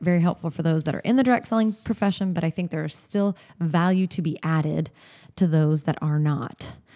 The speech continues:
So first, before I talk about the sweet spot, let's talk about some of the, the things that people in the direct sales force deal with that makes it feel hard. I mean,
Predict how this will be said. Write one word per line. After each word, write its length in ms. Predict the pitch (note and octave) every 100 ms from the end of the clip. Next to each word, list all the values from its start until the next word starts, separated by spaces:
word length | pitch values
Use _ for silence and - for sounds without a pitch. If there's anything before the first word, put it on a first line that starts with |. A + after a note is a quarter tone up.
| - - -
So 340 | - A#3 - -
first, 340 | - D#4 -
before 280 | A3 - D#4
I 40 |
talk 280 | E4+ G#3 F#3
about 100 | E3+
the 80 | D#3
sweet 300 | - E3+ D#3
spot, 220 | - - -
let's 140 | A#3+
talk 160 | F4+ D#4+
about 240 | C#4 -
some 100 | G#3+
of 80 | G#3
the, 300 | F#3 D#3 - _ -
the 140 | F3
things 400 | - F#3 F3+ E3+
that 180 | - -
people 380 | F#3+ F3+ F#3 -
in 240 | F3 E3+
the 80 | E3+
direct 300 | D#3 E3 -
sales 480 | - E3+ E3 D#3+ -
force 420 | - E3 D#3+ - -
deal 520 | D3+ F3 G3+ G#3+ G3+
with 520 | D#3 D3 E3+ A3+ - - - - - - -
that 140 | G#3
makes 340 | G3+ A3 - C#4+
it 140 | -
feel 260 | - F#3+ F#3
hard. 640 | - F#3+ B3 G#3 - - - - - - - -
I 80 | -
mean, 240 | G#3+ G#3